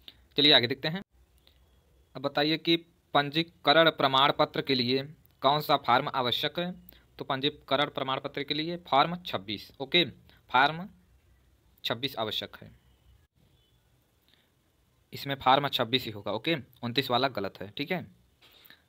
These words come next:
चलिए आगे देखते हैं। बताइए कि मोटर वाहन एक्ट में फॉर्म तीस कहाँ उपयोग या कहाँ प्रयोग होता है? तो मोह-, मोटर वाहन एक्ट में फॉर्म तीस का उपयोग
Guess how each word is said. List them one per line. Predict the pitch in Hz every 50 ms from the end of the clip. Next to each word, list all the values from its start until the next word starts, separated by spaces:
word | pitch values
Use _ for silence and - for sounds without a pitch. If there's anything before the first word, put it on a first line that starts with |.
| _ _
चलिए | - 131 131
आगे | 120 123 120
देखते | 127 120 - 135
हैं। | 135 - _ _ _ _ _ _ _ _ _ _ _ _ _ _ _ _ _ _ _ _ _ _ _ _ _ _ _ _ _ _ _ _ _ _
बताइए | - 123 127 127 135 135 143 156
कि | 156 - 165
मोटर | 156 143 131 131 120 - 160 160 151
वाहन | 131 131 120 139 147 -
एक्ट | - 139 135 -
में | 135 120 120 123 139 156 - - _ _ _ _ -
फॉर्म | - 131 131 143 156 156 151
तीस | - - 151 160 156 - - 147 151 - _ -
कहाँ | 123 139 143 151 147 - - _ _ -
उपयोग | 120 - 135 131 143 143 143 151 151 156 - _ _ _ _ -
या | 123
कहाँ | 120 123 123 139 135
प्रयोग | 131 123 123 127 - - - -
होता | 120 110 - 120 123
है? | 139 143 151 - - _ - - - - - - - _ _ _ _
तो | - 135
मोह-, | 131 135 135 139 139 151 160 160 - - - - _ _ _ -
मोटर | 123 127 127 151 151 147
वाहन | 139 127 139 143 135 -
एक्ट | 139 131 -
में | 147 151 156
फॉर्म | - - 127 131 135 135
तीस | - 131 127
का | - 139
उपयोग | 139 139 151 156 165 170 175 190